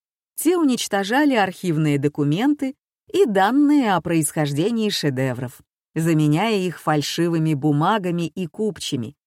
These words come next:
подписанными под давлением, или фальсифицировали налоговую задолженность, принимая в качестве платежа принадлежащие еврейским семьям ценности.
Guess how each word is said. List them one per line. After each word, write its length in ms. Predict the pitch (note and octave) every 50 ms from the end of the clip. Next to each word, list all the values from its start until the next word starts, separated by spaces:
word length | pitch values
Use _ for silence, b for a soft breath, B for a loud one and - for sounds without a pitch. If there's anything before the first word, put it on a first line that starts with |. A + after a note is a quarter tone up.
| _ _ _ _ _
подписанными 800 | - F4 - - - G#3 F3 - - F3+ F3 F3 F3 E3+ F3 E3+
под 260 | D3+ - G3+ F3 E3
давлением, 720 | D#3+ A3 A#3 A3 G#3+ F3 C3 B2+ B2+ B2+ A#2+ - - D3 - _ _ _ _ _ _ _ _ _ _ _ _
или 380 | _ - E4+ F#4+ E4+ F4 F4 E4+
фальсифицировали 1160 | D4+ - B3+ A#3+ G#3 - - A#3+ G#3 - A3 G#3 - - C4+ E4 E4 D4+ C4+ B3 A3+ G3 F3
налоговую 680 | E3+ E3+ D#3 C#3+ C#3+ E3+ G#3+ A3+ G#3+ A3 F3 E3+ D#3 D3
задолженность, 920 | C3+ C#3 C3 A#2+ B2 C#3 E3 F3+ F3 D#3 E3 E3 D#3+ D#3+ D3 - - - _ _ _ _ _ _ _
принимая 500 | - C#4+ B3 B3 A#3 G#3+ G3 E3 D#3 D3+
в 60 | -
качестве 580 | - F3 D#3+ D#3 - C#3+ C#3 - D3+ D3+ D3
платежа 720 | D3 - E3 D#3+ D3+ D3 - D#3+ D3+ D3 D3 E3+ G#3+ A#3+ C#4 - _ _ _ _ _ _ _
принадлежащие 1000 | D4+ C4 B3 G#3+ F#3+ D#3+ E3 E3 E3 D3+ E3+ G#3+ C#4 C#4+ - - - - G#3+
еврейским 720 | F#3+ F3 F3+ F3 D#3 E3 D#3 C#3+ C3 - - - - C#3+ C3+
семьям 640 | - - - G3+ A#3 C4 B3+ A#3+ G#3+ G#3+ G#3 G3 E3
ценности. 840 | - - - D#3+ D3 B2+ B2 A#2 G#2+ A2+ C#3+ - - - - -